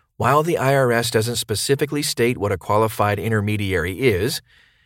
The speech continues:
they do define what a qualified intermediary is not. A qualified intermediary cannot be the investor,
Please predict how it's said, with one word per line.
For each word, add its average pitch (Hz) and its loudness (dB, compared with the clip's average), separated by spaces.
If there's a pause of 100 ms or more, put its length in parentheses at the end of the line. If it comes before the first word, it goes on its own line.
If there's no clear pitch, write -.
(180)
they 117 6
do 135 0
define 120 2
what 104 0
a 98 -4
qualified 104 0
intermediary 104 0 (200)
is 165 -6
not. - -2 (760)
A 131 0
qualified 190 2
intermediary 123 0
cannot 127 0
be 127 2
the 127 0
investor, 123 0